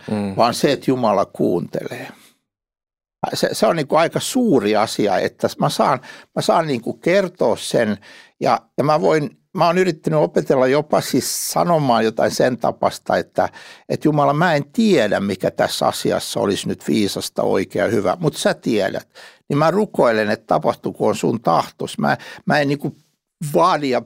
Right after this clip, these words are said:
Speaker 2: pyydä jotain tiettyä asiaa, vaan mä niinku jätän sen asian Jumalan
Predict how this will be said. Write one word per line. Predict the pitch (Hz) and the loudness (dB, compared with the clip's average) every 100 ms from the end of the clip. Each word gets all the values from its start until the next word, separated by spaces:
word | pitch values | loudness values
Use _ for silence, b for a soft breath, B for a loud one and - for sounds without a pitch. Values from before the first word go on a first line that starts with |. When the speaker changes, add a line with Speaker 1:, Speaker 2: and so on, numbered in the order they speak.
| - | -6
Speaker 2:
pyydä | - - 120 | -10 -6 -2
jotain | 101 - - - 156 | -2 -2 -2 -6 -2
tiettyä | 156 151 - - 104 | 0 0 -2 0 2
asiaa, | 123 151 - 113 104 | 2 0 0 0 2
vaan | 107 101 | 0 0
mä | 113 | 0
niinku | 110 104 | -2 0
jätän | 120 147 160 156 117 | 2 0 2 0 0
sen | - 95 B B B B | -2 -4 B B B B
asian | - - - 104 | -4 -2 0 0
Jumalan | 107 107 98 95 | -2 -2 -2 -4